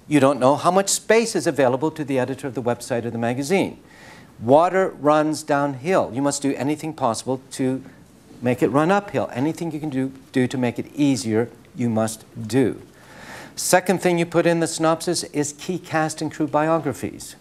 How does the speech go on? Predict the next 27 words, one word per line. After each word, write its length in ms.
Get 80
a 60
sheet 220
of 100
paper, 340
write 280
down 280
everyone 420
who 80
helped 280
you 80
on 80
the 80
film, 400
next 260
to 80
their 140
name, 380
write 320
what 260
they 140
did. 500
And 180
under 300
their 120
name, 440
write 440